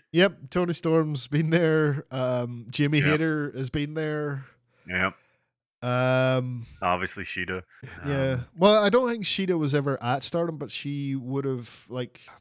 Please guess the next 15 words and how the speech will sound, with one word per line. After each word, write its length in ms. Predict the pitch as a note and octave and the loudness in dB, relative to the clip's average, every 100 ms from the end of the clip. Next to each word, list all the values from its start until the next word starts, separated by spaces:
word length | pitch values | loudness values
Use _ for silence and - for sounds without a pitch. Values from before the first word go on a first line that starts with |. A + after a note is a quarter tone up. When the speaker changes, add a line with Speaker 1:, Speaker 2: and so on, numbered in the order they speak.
| - | 2
Speaker 2:
Yeah. 200 | B2+ E2 _ - | 4 4 _ 0
Speaker 1:
different 300 | E3+ E3 C#3+ | 0 0 -6
promotions 460 | C#3+ C#3 B2+ C3+ | -2 -2 -2 -4
before 300 | - A#2 C3 | -8 -10 -8
they 100 | A#2 | -10
got 200 | A2+ F2+ A#2+ | -8 -10 -8
to 80 | |
Stardom. 400 | A#2+ B2+ A#2 B2 B2 - | -8 -8 -8 -10 -16 -14
I, 100 | - - | -10 -6
Speaker 2:
Hmm. 120 | A3 | -4
Speaker 1:
I, 120 | A3+ | 0
I 60 | A3 | 0
guess, 560 | C#4 C4 - - - - | 2 2 2 0 -2 -4
you 120 | D#3+ | -2
know, 400 | D3+ C3+ A#2+ G#2+ | 0 0 -2 -6